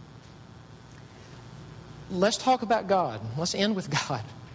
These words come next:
Let's get some good news. You know, the psalmist, this is interesting.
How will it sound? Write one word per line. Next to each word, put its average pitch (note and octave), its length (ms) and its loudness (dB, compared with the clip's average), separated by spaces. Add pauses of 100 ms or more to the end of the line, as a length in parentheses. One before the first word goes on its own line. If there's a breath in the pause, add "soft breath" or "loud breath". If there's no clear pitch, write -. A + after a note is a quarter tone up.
(300)
Let's - 120 -6
get F3+ 120 -2
some E3+ 140 -2
good F3+ 160 2
news. A#2+ 340 -4 (2000 loud breath)
You F#3+ 100 4
know, F#3 220 4 (100)
the E3+ 100 4
psalmist, A3 640 2
this A3+ 220 4
is A3+ 80 -4
interesting. F#3 480 0